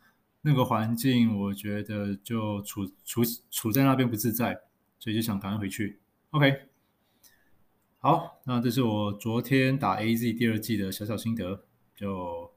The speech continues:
大家都乖乖坐在座位上，但我就是高拐。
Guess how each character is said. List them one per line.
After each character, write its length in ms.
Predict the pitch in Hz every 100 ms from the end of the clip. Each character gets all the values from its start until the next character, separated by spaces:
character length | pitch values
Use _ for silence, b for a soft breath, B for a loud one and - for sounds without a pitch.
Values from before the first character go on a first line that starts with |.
| _ _ -
大 160 | 139
家 220 | 120 117
都 340 | 117 117 113 113
乖 140 | 117
乖 180 | 113 113
坐 220 | 113 110
在 180 | 107 110
座 180 | 104 107
位 180 | 104 98
上， 360 | 110 92 92 -
但 180 | 104 95
我 140 | 82
就 140 | 104
是 180 | 98 101
高 220 | 98 98
拐。 260 | 98 - -